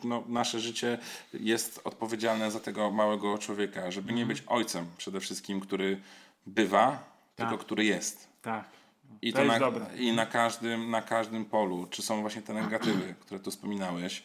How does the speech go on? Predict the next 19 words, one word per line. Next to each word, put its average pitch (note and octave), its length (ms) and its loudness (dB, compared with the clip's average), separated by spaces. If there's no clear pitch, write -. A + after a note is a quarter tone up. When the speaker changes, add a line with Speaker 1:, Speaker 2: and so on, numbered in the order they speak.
Speaker 2:
Mhm. B2 540 0
Speaker 1:
e, G2+ 40 -2
żeby G2+ 200 -4
też G#2 160 -2
brać A2 300 4
odpowiedzialność G2 840 -2
za F#2+ 380 4
różnego G2 360 -4
rodzaju F#2+ 540 0
swoje G2 440 0
rzeczy, F2+ 460 -4
za F#2+ 120 0
to, F#2+ 140 -6
co - 100 -10
się F#2+ 160 -4
dzieje F#2 240 -4
wokół, F#2+ 460 -4
żeby G#2 200 -4
też, G2+ 300 -2